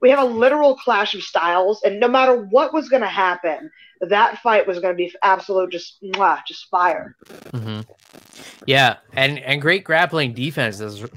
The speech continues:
Speaker 2: Uriah Hall have. Remember his last fight with Shoeface, who's,
Speaker 1: Mm-hmm.
Speaker 2: you know, he had him on his back for, like, a whole round and survived.
Speaker 1: Yeah, he just,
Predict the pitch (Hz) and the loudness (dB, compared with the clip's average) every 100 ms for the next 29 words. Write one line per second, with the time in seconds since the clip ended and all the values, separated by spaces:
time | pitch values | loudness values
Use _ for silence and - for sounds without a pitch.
0 | - 110 110 113 101 110 104 107 98 101 | -14 -6 -4 -2 -2 -4 -2 -4 -6 -8
1 | 117 123 123 113 113 113 117 127 120 113 | -6 -2 0 0 0 0 0 0 0 -2
2 | 101 - 127 135 98 90 - 113 107 190 | -10 -4 -4 -2 -4 -6 -8 -8 -6 -4
3 | 202 208 _ _ _ 127 117 101 120 127 | -6 -8 _ _ _ -6 -4 -4 -2 0
4 | 135 127 123 123 104 113 110 120 - - | 0 2 0 0 -4 -4 -2 -2 -4 -8
5 | 107 95 92 95 _ - 113 101 - 123 | -8 -6 -8 -10 _ -4 -2 -2 -2 0
6 | 113 104 107 113 123 123 _ _ _ _ | 0 -2 0 0 -2 -6 _ _ _ _
7 | _ _ - 120 113 - 113 110 110 127 | _ _ -6 -4 -2 -2 0 2 4 4
8 | 131 247 196 214 233 262 - | 2 2 2 2 2 -2 -2